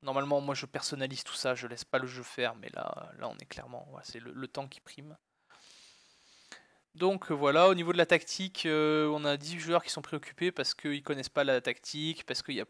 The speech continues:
des choses qui leur vont pas, il y en a qui sont contents. Encore une fois, je ne me suis pas du tout embêté avec la tactique, j'ai pris complètement au hasard. C'est vraiment pour vous montrer.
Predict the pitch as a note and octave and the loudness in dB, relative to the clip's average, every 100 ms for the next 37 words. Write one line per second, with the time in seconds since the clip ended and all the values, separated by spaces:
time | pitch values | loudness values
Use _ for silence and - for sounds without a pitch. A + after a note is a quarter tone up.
0 | - B2+ - - B2+ A#2+ A#2 - D3+ D#3 | -8 -10 -8 -10 -6 -4 -4 0 2 2
1 | C3 - - - C3 - C#3+ - - B2 | -2 -4 -12 -14 -12 -4 -4 -4 -10 -12
2 | B2 - D#3+ C3+ B2 - - - - - | -8 0 0 0 -12 -12 -12 -12 -10 -10
3 | - C#3 C3+ C#3 - - A2+ - D#3 C#3 | -8 -10 -10 -12 -12 -12 -12 -12 -14 -16
4 | - - - - - C3+ A2+ A2+ C#3 - | -18 -20 -20 -18 -12 -8 -6 -6 -8 -10
5 | - - - - C3 - - E3 G3+ D3+ | -18 -20 -12 -6 -6 -6 4 6 6 2
6 | E3+ - C#3 C3 C3+ G3+ - C#3 D3+ - | -8 -8 -12 -12 -16 -18 -14 -14 -14 -18
7 | - | -20